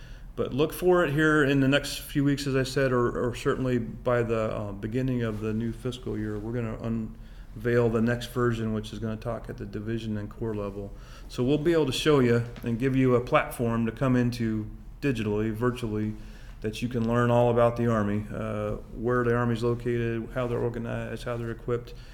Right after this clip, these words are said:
and there'll also be connections in there to doctrine, connections in there to lessons learned, connections in there to, um, uh, operations and, and operational environment. So that, that's another interactive way that,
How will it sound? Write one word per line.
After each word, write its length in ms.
and 100
there'll 140
also 260
be 360
connections 560
in 120
there 200
to 240
doctrine, 500
connections 480
in 120
there 180
to 200
lessons 440
learned, 300
connections 500
in 120
there 140
to, 360
um, 540
uh, 480
operations 1000
and, 240
and 180
operational 640
environment. 420
So 140
that, 380
that's 220
another 640
interactive 640
way 240
that, 220